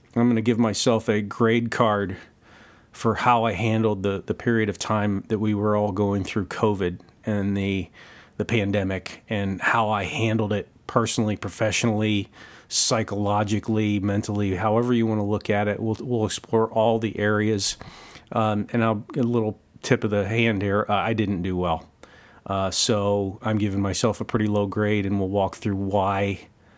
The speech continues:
I think that's the case and how maybe some of you felt those same, those same pressures. One that I, I'm not committed to yet, um, as far as a very, very special interview is, um, my father-in-law is ninety-four years old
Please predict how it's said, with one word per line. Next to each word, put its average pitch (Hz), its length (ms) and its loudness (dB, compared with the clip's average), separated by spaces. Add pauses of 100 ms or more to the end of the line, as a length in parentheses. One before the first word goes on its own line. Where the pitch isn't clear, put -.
(240)
I 107 100 -2
think 98 260 -2
that's 101 240 -2
the 117 80 -6
case 98 520 -2
and 101 560 -4
how 98 460 -2 (160)
maybe 98 320 0
some 98 240 -2
of 95 100 -4
you 95 240 -2 (520)
felt 113 220 0
those 104 180 0
same, 95 300 -2 (260)
those 92 180 0
same 98 220 -2
pressures. 90 560 -8 (1300)
One 160 280 6
that 156 120 4
I, 135 340 0
I'm 127 200 2
not 143 280 2
committed 135 440 2
to 123 120 0
yet, 110 520 -2
um, 107 460 -2
as 117 100 -4
far 120 300 4
as 104 100 -4
a 107 180 -2
very, 123 480 2
very 117 300 0
special - 600 -2
interview 107 500 0
is, 104 320 -4
um, 101 320 -2 (140)
my 110 180 -2
father-in-law 120 540 2
is 98 80 -4
ninety-four 117 580 0
years 107 240 0
old 101 320 -2